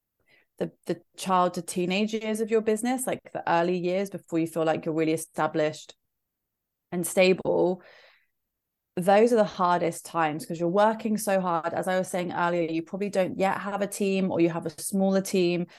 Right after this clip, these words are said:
You're doing a lot of it by yourself. You're working long hours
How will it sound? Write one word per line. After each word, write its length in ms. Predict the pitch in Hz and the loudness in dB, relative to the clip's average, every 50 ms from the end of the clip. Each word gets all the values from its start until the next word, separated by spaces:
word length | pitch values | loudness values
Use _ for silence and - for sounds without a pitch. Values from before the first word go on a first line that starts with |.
| _ - - - _ | _ -20 -20 -18 _
You're 100 | - 165 | -6 0
doing 200 | 165 180 175 170 | 2 4 4 4
a 100 | 175 165 | 4 4
lot 160 | 175 226 165 143 | 4 6 6 6
of 100 | 185 202 | 6 4
it 140 | 185 110 | 2 0
by 140 | - 180 185 | 0 2 2
yourself. 720 | 185 180 185 185 - - 180 170 170 165 165 165 170 165 - | 4 4 2 0 0 -2 0 0 0 2 0 0 0 -2 -2
You're 120 | 180 165 | -4 -2
working 440 | 165 175 180 175 175 180 - 196 185 | 0 0 0 0 0 -2 -6 -6 -6
long 220 | 180 180 180 180 - | -4 -4 -4 -4 -4
hours 720 | - 165 165 165 165 160 160 160 160 156 160 156 - - | -2 -2 0 0 2 2 2 4 2 2 0 -2 -6 -12